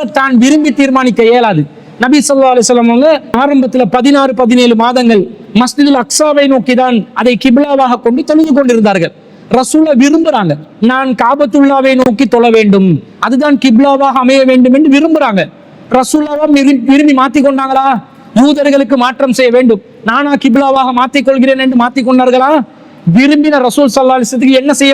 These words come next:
முடிந்தது? வானத்தை பார்க்க தான் முடிஞ்சு. எப்ப அல்லாஹ் வஹியை தருவானோ, எப்ப அல்லாஹ் மாத்துவானோ, "நாங்கள்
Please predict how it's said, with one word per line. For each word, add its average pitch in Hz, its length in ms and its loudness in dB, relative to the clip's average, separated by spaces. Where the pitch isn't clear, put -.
முடிந்தது? 262 380 2
வானத்தை 262 460 0
பார்க்க 262 220 0
தான் 262 120 0
முடிஞ்சு. 196 300 0
எப்ப 214 240 -6
அல்லாஹ் 247 300 0
வஹியை 240 240 0
தருவானோ, 190 420 0
எப்ப 247 240 -6
அல்லாஹ் 277 300 0
மாத்துவானோ, 214 540 -4
"நாங்கள் 262 320 -4